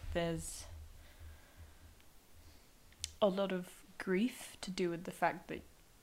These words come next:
they've lost the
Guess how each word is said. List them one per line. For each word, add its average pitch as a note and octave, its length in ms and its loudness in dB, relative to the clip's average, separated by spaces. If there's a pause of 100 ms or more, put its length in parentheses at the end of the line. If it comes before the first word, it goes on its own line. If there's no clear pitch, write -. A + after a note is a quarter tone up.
(160)
they've E3+ 300 0
lost - 500 0 (880)
the E3 460 2